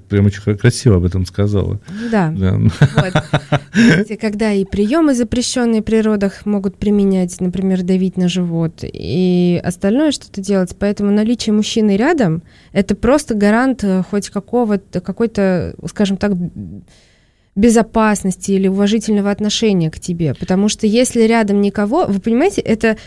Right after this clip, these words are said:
Speaker 2: это как в природе. Э, животные, когда рожают, они находят самое укромное место,
Speaker 1: Конечно.
Speaker 2: потому что они беззащитны в этот момент. Вот то же
Speaker 1: Конечно.
Speaker 2: самое с женщинами. Она абсолютно беззащитна, она испытывает невероятную боль,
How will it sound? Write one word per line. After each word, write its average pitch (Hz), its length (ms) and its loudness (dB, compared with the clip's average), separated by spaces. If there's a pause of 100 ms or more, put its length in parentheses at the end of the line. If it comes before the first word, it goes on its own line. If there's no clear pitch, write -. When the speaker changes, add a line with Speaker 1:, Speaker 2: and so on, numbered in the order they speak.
Speaker 2:
это 247 160 2
как 262 160 0
в - 80 -18
природе. 233 580 2 (460)
Э, 180 240 0
животные, 202 800 2 (340)
когда 208 300 2
рожают, 226 540 2
они 208 180 2
находят 220 440 0
самое 247 580 0
укромное 202 840 2
место, 180 460 2
Speaker 1:
Конечно. 90 140 -4
Speaker 2:
потому 202 220 2
что - 160 -2
они 226 200 4
беззащитны 185 840 0
в 160 40 -2
этот 160 220 -8
момент. 156 320 0
Вот 180 120 -2
то 214 120 2
же 196 80 -2
Speaker 1:
Конечно. - 160 -4
Speaker 2:
самое 320 200 2
с 214 40 2
женщинами. 190 600 0
Она 190 200 2
абсолютно 214 460 -2
беззащитна, 196 800 0
она 196 180 2
испытывает 196 480 -4
невероятную 226 520 2
боль, 196 420 4